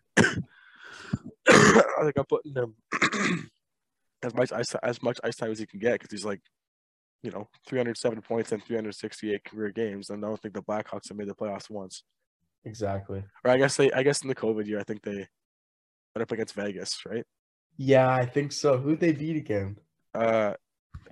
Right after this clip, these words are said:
Speaker 1: it was, I think it was the Oilers 'cause I remember
Speaker 2: Yeah,
Speaker 1: memeing on,
Speaker 2: I
Speaker 1: it was, I
Speaker 2: think it
Speaker 1: remember
Speaker 2: was.
Speaker 1: memeing on McDavid 'cause he had nine points in four games and still lost.
Speaker 2: Yeah.
Speaker 1: Yeah, yeah, he, and he had six points in nine games that playoff run, plus four.
Speaker 2: That's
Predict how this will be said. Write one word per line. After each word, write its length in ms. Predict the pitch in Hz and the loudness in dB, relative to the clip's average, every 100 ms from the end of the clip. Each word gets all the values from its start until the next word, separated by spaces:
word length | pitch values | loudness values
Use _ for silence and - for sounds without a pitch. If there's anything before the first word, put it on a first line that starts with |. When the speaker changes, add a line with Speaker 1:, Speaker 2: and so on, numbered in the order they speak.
| - _ _ _ _ - | -20 _ _ _ _ 2
Speaker 1:
it 40 | 170 | 4
was, 160 | 220 - - | 6 4 4
I 140 | 170 | 4
think 120 | 202 | 4
it 20 | 208 | 6
was 80 | 180 | 6
the 100 | 180 | 8
Oilers 300 | 185 110 - | 8 6 0
'cause 200 | 127 135 110 | -6 0 2
I 60 | |
remember 440 | 139 156 170 139 120 _ _ - - | 6 6 6 2 -4 _ _ -20 -6
Speaker 2:
Yeah, 220 | 147 165 | 10 12
Speaker 1:
memeing 180 | 170 160 | 12 12
on, 80 | 139 | 12
Speaker 2:
I 80 | 139 | 10
Speaker 1:
it 40 | |
was, 140 | 160 156 | 6 6
I 80 | 151 | 6
Speaker 2:
think 140 | 147 147 | 6 8
it 40 | |
Speaker 1:
remember 120 | 156 | 8
Speaker 2:
was. 140 | 131 165 | 8 6
Speaker 1:
memeing 160 | 160 | 4
on 100 | 156 | 4
McDavid 400 | 147 135 147 123 | 4 4 2 2
'cause 100 | 117 | 0
he 60 | 131 | -2
had 140 | 123 | 0
nine 220 | 120 120 | 2 0
points 260 | 120 120 120 | 2 0 0
in 80 | 113 | -2
four 220 | 120 117 | 0 0
games 300 | 113 110 101 | 0 -2 -4
and 80 | 104 | -8
still 200 | - 104 | -2 -2
lost. 380 | 101 95 - - _ _ _ _ _ | -2 -6 -12 -18 _ _ _ _ _
Speaker 2:
Yeah. 240 | 123 117 - - _ _ _ - - | 0 2 0 -8 _ _ _ -20 -16
Speaker 1:
Yeah, 180 | - 110 110 | -2 0 6
yeah, 180 | 143 | 6
he, 180 | 104 - | 6 2
and 120 | 131 | 4
he 80 | 160 | 4
had 100 | 147 | 4
six 200 | - 156 | 4 -2
points 260 | - 139 127 | 2 0 2
in 60 | 120 | 0
nine 160 | 120 | 0
games 240 | 113 104 104 | 0 -2 -2
that 160 | 98 | -4
playoff 240 | 101 92 92 | -6 -8 -10
run, 180 | 85 - _ _ - | -14 -18 _ _ -4
plus 140 | - 113 | -2 0
four. 300 | 113 90 - _ _ - 1077 1017 1017 1017 _ _ _ _ - | -2 -4 -8 _ _ -6 -2 -2 -6 -14 _ _ _ _ -20
Speaker 2:
That's 160 | - | -20